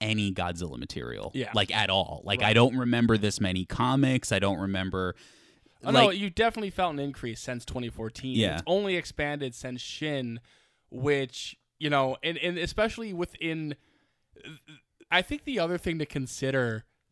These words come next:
Speaker 2: very much is how much our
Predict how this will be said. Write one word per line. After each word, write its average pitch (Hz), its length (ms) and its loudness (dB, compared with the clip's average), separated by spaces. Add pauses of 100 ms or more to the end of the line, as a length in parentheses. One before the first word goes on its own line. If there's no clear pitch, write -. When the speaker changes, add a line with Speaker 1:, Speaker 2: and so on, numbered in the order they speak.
(200)
Speaker 2:
very 139 420 2
much 123 640 -4 (460)
is 127 760 0 (640)
how 165 320 -2
much 147 800 -2 (1160)
our 131 300 0